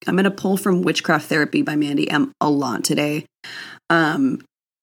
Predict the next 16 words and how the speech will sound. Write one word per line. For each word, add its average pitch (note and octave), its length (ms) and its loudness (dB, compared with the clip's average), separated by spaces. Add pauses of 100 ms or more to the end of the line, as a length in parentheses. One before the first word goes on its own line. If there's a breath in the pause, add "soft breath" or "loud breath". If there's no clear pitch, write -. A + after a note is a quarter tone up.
(200)
and F3+ 120 4
I E3+ 60 4
found G#3 240 0
some F#3 120 0
amazing, F3 920 2
uh, D3+ 300 -6
rituals E3 440 0
in D#3+ 160 -2
this D3 180 0
book D3 280 -8
that - 200 -6
I D#3 200 4
have D3+ 300 -4
just - 280 0
recently E3+ 460 0
used. D3 640 0